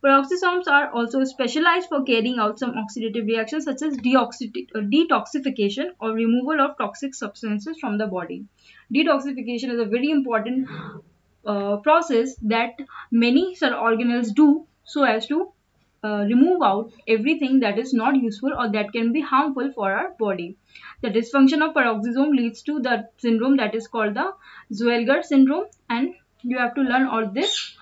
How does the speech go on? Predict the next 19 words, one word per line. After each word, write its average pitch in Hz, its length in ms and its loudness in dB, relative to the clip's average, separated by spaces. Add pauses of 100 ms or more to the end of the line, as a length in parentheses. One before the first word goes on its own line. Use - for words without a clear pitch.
(440)
uh, 214 320 -4
important, 240 500 0 (2000)
uh, 226 160 -2
diseases 254 480 0
that 233 200 2
are 226 180 2
caused 226 240 -2
due 226 100 -2
to 220 100 2
the 226 100 4
defici-, 220 600 -4
deficiency 233 600 -2
of 214 160 -4
some 381 220 -2
cell 277 280 -4
organelles. 196 760 -4 (800)
Then 247 240 2
the 392 100 4 (200)
cytoskeleton. 214 1120 -4